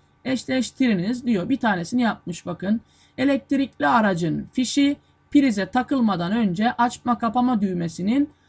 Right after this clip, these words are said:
kapalı olmasına dikkat edilmelidir. Bak iki ile A eşleşmiş, iki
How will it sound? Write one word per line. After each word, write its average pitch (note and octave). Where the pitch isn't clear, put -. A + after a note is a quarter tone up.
kapalı C#4
olmasına F#3
dikkat C#4
edilmelidir. G#3+
Bak D#3+
iki C4
ile G#3
A B3+
eşleşmiş, G#3+
iki C4+